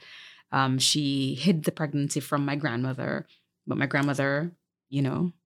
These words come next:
knowing something a little bit more than what my mother knew, probably knew she was pregnant.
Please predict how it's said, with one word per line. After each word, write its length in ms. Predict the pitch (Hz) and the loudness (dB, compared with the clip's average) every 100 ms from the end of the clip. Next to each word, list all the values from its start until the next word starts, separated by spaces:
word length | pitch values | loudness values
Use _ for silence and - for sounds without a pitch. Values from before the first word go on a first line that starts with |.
| _ | _
knowing 320 | 156 147 156 | 4 6 6
something 380 | 170 185 170 165 | 6 4 2 4
a 40 | 160 | 4
little 180 | 160 | 2
bit 80 | 160 | 0
more 200 | 175 165 | 2 4
than 180 | 165 170 | 4 2
what 100 | 160 | 2
my 120 | 165 | 2
mother 280 | 170 160 170 | 2 4 4
knew, 440 | 180 151 147 151 160 | 4 4 2 -2 -2
probably 400 | 135 147 160 170 | -2 0 2 4
knew 160 | 165 | 4
she 120 | 165 180 | 2 0
was 120 | 175 | -2
pregnant. 500 | 180 139 147 147 | -4 0 2 2